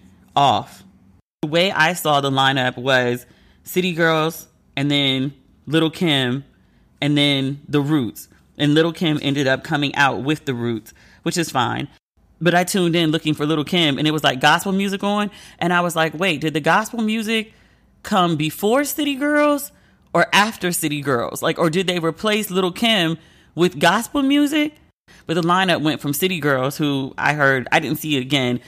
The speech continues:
um, but the reviews of them were not so good. The footage that I saw, I was like, "Oh, no." And the audience, there was, there was no audience. I know it's early in the evening,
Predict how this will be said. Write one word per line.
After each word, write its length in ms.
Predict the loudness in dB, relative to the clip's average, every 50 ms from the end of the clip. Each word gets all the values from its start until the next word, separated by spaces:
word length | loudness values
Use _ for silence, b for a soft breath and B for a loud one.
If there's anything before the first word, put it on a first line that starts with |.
| B B B B B B
um, 380 | 0 0 0 0 -2 -2 -2 -4
but 120 | -4 -2
the 80 | -2 -2
reviews 320 | -2 -2 -2 -4 -2 -2
of 100 | -4 -2
them 160 | -2 -2 -2
were 80 | 0 0
not 200 | 0 0 0 0
so 160 | -4 -6 -4
good. 360 | -2 -2 -2 -2 -2 -4 -6 B B B _ -8
The 120 | -8 -6
footage 320 | -2 0 0 0 0 0
that 100 | 0 0
I 100 | 0 0
saw, 200 | 0 0 2 2
I 180 | 4 4 2 2
was 160 | 0 -4 -4
like, 200 | -2 -2 -2 -2 0
"Oh, 340 | 0 0 0 0 -2 -4 -8 -12 _ _ _ _ _ _ _
no." 400 | -4 0 2 2 2 0 -2 -4 b b b b
And 120 | -4 -2
the 60 | 2
audience, 420 | 4 4 4 4 4 2 0 0 0
there 140 | 0 0 0
was, 100 | 0 -2
there 300 | -2 0 2 2 2 2
was 100 | 2 2
no 160 | 2 2 2
audience. 360 | 2 2 2 2 0 -2 -2
I 40 | 0
know 140 | 0 2 0
it's 100 | 0 0
early 300 | 0 0 2 2 0 0
in 60 | 0
the 80 | -2
evening, 440 | -2 -2 -2 -2 -2 -2 -4 -4 -6